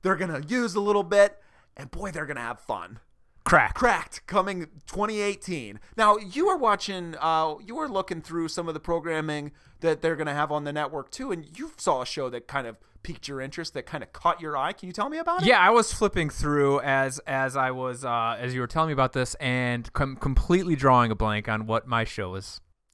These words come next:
Speaker 2: Now, now I got it. Now I got it. Uh, uh, remember, you know the show American Pickers, right?
Speaker 1: Uh, yeah.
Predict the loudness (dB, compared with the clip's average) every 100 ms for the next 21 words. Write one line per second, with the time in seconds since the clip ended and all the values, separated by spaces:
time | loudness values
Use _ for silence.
0 | _ -6 -6 4 8 10 10 6 6 2
1 | 2 8 8 8 2 0 -4 -14 -20 -6
2 | 6 8 10 8 2 2 4 6 6 8
3 | 8 6 4 4 4 2 2 2 0 0
4 | -2 0 0 -4 -12 -10 -10 -10 -14 -6
5 | 4 6 6 4 4